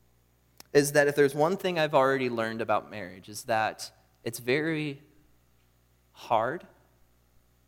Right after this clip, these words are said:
but it's very good. It's one of the hardest things I've ever done, but also one of the best things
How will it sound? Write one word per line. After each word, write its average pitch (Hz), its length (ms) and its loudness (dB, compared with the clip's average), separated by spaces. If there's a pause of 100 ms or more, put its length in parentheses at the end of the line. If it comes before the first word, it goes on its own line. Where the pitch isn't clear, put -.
(460)
but 113 140 -4
it's 107 120 -12
very 104 340 -6
good. - 360 -20 (2250)
It's 120 160 -6
one 131 160 -2
of 127 60 -4
the 123 80 2
hardest 139 420 0
things 127 240 -4
I've 110 160 -2
ever 117 240 -2
done, 101 320 -12 (1600)
but 120 140 -2
also 110 300 -4
one 101 180 -12
of 101 80 -16
the 101 60 -12
best - 340 -6
things - 440 -14